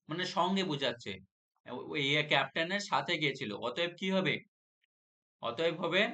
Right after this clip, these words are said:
কি? was, অতএব এখানে was বসবে। তাই দেখো, ডাব্লিউবিপি কনস্টেবল, এসএসসি, এমটিএস এসেছিল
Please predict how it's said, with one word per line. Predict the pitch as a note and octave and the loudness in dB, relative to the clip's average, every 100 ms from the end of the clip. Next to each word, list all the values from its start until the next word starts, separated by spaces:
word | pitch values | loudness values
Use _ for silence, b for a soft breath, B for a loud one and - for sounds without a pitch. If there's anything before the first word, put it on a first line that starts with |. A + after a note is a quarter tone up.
| - _ _ _ _ _ _ _ - | -6 _ _ _ _ _ _ _ -2
কি? | F3 D3 G#2+ - _ - | 0 2 0 -10 _ -10
was, | A#2+ C3 A#2 G2 - - _ _ _ - | 6 8 8 4 -6 -20 _ _ _ -14
অতএব | A2+ - C#3+ D3+ | -12 -4 -2 -2
এখানে | C3 C3+ F3 | -4 -4 -4
was | A#2+ G#2+ A2 A2 G#2 | -2 0 2 0 -6
বসবে। | G#2+ G2+ G2+ B2 F#2+ F#2+ _ _ _ _ _ _ _ _ _ - | -10 -10 -6 -6 -6 -10 _ _ _ _ _ _ _ _ _ -4
তাই | C#3 D#3 | 0 2
দেখো, | F3 F3 F#3+ | 2 2 2
ডাব্লিউবিপি | F#3 D#3 F3 G3 G3 | 6 6 6 0 -2
কনস্টেবল, | F#3+ F3 E3+ F#3 F#3+ | -4 -4 -4 -2 0
এসএসসি, | F#3 F#3 F3+ | 0 -2 -4
এমটিএস | F#3 F3+ F#3 F3+ | -4 -2 -2 0
এসেছিল | F3 F3 F3 | -2 0 -2